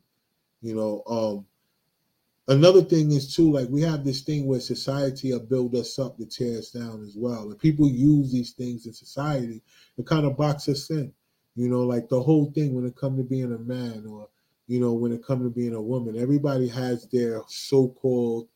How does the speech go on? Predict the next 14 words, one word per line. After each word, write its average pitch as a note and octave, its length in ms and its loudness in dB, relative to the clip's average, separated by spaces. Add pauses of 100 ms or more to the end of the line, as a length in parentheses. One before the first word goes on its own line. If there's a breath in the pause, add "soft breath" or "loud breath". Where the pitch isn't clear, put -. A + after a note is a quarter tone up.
(340)
super D#3+ 500 4
gender C#3 560 2
roles B2 500 4
that A#2+ 160 0
everybody's B2+ 520 0
supposed C3 400 -4
to - 60 -14
play. C3+ 340 0
You A2+ 200 -8
know A#2+ 140 -6
what A#2+ 80 -6
I A#2+ 40 -6
mean? A#2+ 340 -8
Like, A2 200 -12